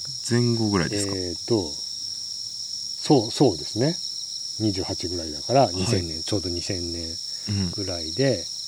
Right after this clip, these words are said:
Speaker 1: うん。
Speaker 2: 僕が設計事務所に、
Speaker 1: はい。
Speaker 2: ちょっと話が飛んであれなんですけど、設計事務所に入った時に、えーっと、僕の一番の仕事は、
Speaker 1: うん。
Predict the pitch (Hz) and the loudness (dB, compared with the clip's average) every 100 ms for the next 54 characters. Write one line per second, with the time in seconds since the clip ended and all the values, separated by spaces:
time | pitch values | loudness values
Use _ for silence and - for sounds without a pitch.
0 | - - - - 110 123 151 151 143 131 | -8 -8 -8 -8 -2 0 6 6 6 2
1 | - - 160 160 156 175 - 101 120 139 | -2 4 6 6 6 4 4 2 6 6
2 | 90 - 117 92 - - - - - - | 4 0 2 2 -2 -8 -8 -8 -8 -8
3 | - - 113 120 113 120 - 110 87 95 | -6 -4 0 0 2 2 2 0 0 -2
4 | 90 82 78 - 98 104 107 - - - | -4 -6 -8 -8 -4 -2 -2 -2 -6 -8
5 | - - - - 139 - - - 143 139 | -8 -8 -6 -4 -2 -2 -4 2 4 4
6 | 131 139 139 - 98 117 156 104 76 - | 4 2 2 0 -2 4 6 6 0 -6
7 | - - - - - - 143 120 - - | -6 -6 -6 -6 -6 -2 2 2 2 -4
8 | - 110 - 95 139 104 - - - - | -6 -6 -4 4 4 4 -2 -8 -8 -8
9 | - - - - 101 92 90 90 87 - | -8 -8 -8 -8 -8 -8 -8 -8 -6 -6
10 | - - - - 107 117 160 143 120 - | -6 -6 -6 -2 -2 4 8 8 8 4
11 | 156 160 117 92 - 92 95 98 127 135 | 8 8 8 4 0 -2 -2 4 8 8
12 | - 101 85 | 6 2 2